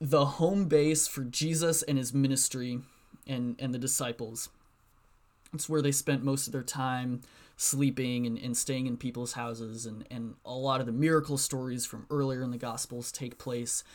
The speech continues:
in Capernaum and then the surrounding towns of the Sea of Galilee. Now, this, this two drachma tax that,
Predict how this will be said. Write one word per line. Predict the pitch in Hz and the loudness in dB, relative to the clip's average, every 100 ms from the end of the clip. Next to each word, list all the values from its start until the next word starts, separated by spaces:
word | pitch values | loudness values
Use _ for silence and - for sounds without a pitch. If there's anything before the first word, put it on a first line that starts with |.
| - - - - | -20 -20 -6 0
in | 131 123 | 2 2
Capernaum | 120 - 143 135 123 127 | -2 -6 0 0 0 0
and | 143 | 2
then | 135 | 2
the | 131 | 2
surrounding | - 135 135 127 120 | -2 0 0 0 -2
towns | - 120 113 113 117 - | -2 -4 -4 -6 -6 -6
of | - 117 107 - - | -6 -8 -10 -12 -12
the | 120 | -2
Sea | - 120 113 110 - | -2 -2 -4 -8 -10
of | 117 - | -12 0
Galilee. | 143 143 101 - - - _ _ - | 4 4 2 -6 -16 -20 _ _ -6
Now, | 170 165 | 2 4
this, | 160 156 - | 6 4 2
this | 160 156 - | 2 2 2
two | - 254 | 4 6
drachma | 233 185 190 - 160 | 6 4 4 2 -2
tax | 139 - - 233 - - | -4 -4 0 0 0 -2
that, | - 135 - | 0 0 -2